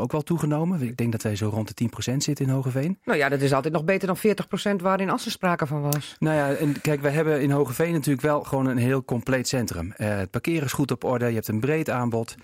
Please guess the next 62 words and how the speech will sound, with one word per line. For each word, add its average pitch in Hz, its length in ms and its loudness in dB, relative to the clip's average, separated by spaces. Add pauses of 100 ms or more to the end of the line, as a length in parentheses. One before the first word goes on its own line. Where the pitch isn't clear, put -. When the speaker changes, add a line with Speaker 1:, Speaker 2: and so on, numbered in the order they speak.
(180)
Speaker 1:
je 113 100 -4
kunt 131 140 0
daar 127 120 2
makkelijk 131 300 -2
bij 107 200 -2
komen. 107 440 -2
Er 120 100 -2
is 123 140 -2
ook 120 140 -4
door 131 100 0
de 117 60 -4
gemeente 131 340 -2
veel 175 240 -2
geïnvesteerd 120 460 -2
in 113 60 -2
het 101 100 -4
centrum 107 300 -4
qua, 98 460 -4
eh, 107 140 -8 (540)
qua 117 120 -4
sfeer 135 380 0
en, 107 160 0
eh, 92 160 -2
en 107 140 2
openbaar 107 300 0
gebied. 147 320 -2
Speaker 2:
Ja, 143 400 2
de 110 160 0
cascade. 131 840 0 (200)
Speaker 1:
Ja, 143 240 2
dat 135 160 0
is 117 80 -4
natuurlijk, 120 340 4 (160)
eh, 110 60 0
dat 123 100 0
is 117 80 -2
op 117 140 -2
zich 139 140 0
een 113 60 -2
bijzonder 107 320 0
kon-, 160 240 0
Speaker 2:
Ja, - 100 4
ik 135 40 2
Speaker 1:
kunstwerk. 185 340 6
Speaker 2:
knip, 185 120 4
ik 226 80 4
knip 220 240 2
er 196 60 0
dan 165 160 2
een 156 80 2
beetje 151 240 2
met 147 120 4
mijn 143 140 4
ogen, 139 260 4
hoor. 143 160 6
Speaker 1:
Ja, 165 40 4
Speaker 2:
Want 160 120 2
het 160 80 4
is, 101 60 2
Speaker 1:
ja, 92 80 -2
Speaker 2:
ja, 135 280 2
Speaker 1:
ja. - 120 -2